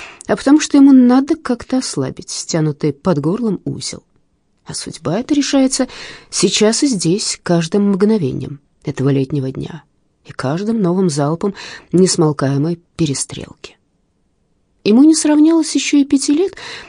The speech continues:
когда турки должны были оставить сербские города. Османлии ушли в Турцию, но отец его, Суляга Мутабжич, в то время ещё молодой, но видный человек, один из первых среди ужитских турок,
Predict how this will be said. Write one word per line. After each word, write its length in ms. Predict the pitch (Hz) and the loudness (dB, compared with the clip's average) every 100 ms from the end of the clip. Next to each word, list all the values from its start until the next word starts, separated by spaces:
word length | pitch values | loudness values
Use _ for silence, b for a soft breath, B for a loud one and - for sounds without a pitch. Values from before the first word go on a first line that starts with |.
| B | B
когда 320 | - 226 220 | -2 2 2
турки 320 | 247 349 349 | 4 2 2
должны 360 | 226 240 240 285 | 2 2 2 2
были 160 | 254 233 | 4 0
оставить 520 | 226 - 285 247 - | -2 0 0 0 -6
сербские 500 | - - 247 - - | -8 -4 -4 -4 -4
города. 420 | 214 220 220 147 - _ _ _ _ _ _ _ _ | -4 -4 -4 -8 -12 _ _ _ _ _ _ _ _
Османлии 640 | 170 - 208 214 254 339 | -2 2 4 6 6 6
ушли 300 | 370 - 320 | 6 4 2
в 80 | - | 4
Турцию, 540 | 208 190 - 185 214 _ _ | -2 -2 -6 -10 -12 _ _
но 200 | 180 190 | 2 4
отец 340 | 185 - 277 - | 4 2 -4 0
его, 200 | 320 330 | 0 0
Суляга 580 | - 180 160 147 143 | 0 2 2 0 0
Мутабжич, 720 | 143 143 202 269 262 311 - - _ | 0 0 -2 -2 -2 -2 -4 -14 _
в 80 | |
то 100 | - | -4
время 280 | 139 139 131 | 0 2 0
ещё 200 | 123 - | -2 -2
молодой, 420 | 135 135 135 131 | -2 0 -2 -4
но 120 | 127 123 | -4 -2
видный 320 | 127 131 127 | -2 -2 -4
человек, 560 | - 139 135 170 - - _ _ | -4 -4 -2 -4 -6 -18 _ _
один 260 | - 208 349 | -4 2 2
из 120 | 370 - | 0 -2
первых 420 | 160 180 277 269 | 0 0 0 -2
среди 320 | - 131 135 | -2 0 0
ужитских 560 | 135 135 135 - 135 - | 0 -2 -6 -6 -6 -4
турок, 340 | 202 294 - | -2 -2 -6